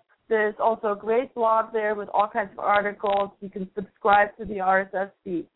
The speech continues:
And furthermore, we have communities on LinkedIn and on Facebook. And you can just look for us by typing in moms,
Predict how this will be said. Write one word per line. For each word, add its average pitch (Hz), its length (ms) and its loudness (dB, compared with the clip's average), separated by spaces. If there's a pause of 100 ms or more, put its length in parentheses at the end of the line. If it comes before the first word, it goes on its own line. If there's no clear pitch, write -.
(280)
And 202 180 -6
furthermore, 269 460 4
we 220 160 -2
have 202 260 4
communities 220 640 -4 (160)
on 185 200 0
LinkedIn 254 580 0 (360)
and 190 140 -4
on 190 180 -4 (100)
Facebook. 226 500 0 (540)
And 190 200 -6
you 233 100 -4
can 233 240 -4
just 208 180 -2 (100)
look 262 240 2
for 214 180 4
us 208 80 0 (160)
by 185 140 0
typing 233 480 0
in 214 160 -2
moms, 214 480 4